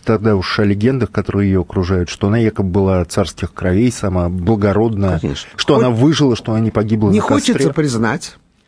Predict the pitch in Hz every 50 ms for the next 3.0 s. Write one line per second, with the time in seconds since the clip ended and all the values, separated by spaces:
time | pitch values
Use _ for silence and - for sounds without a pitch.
0 | _ _ - - 180 175 - - 170 180 196 220 208 - 165 135 113 123 120 107
1 | 113 120 127 127 156 165 165 - _ _ _ _ - _ _ - 110 160 190 160
2 | 127 151 147 - - 117 113 - 151 151 147 135 135 127 113 90 - - 80 82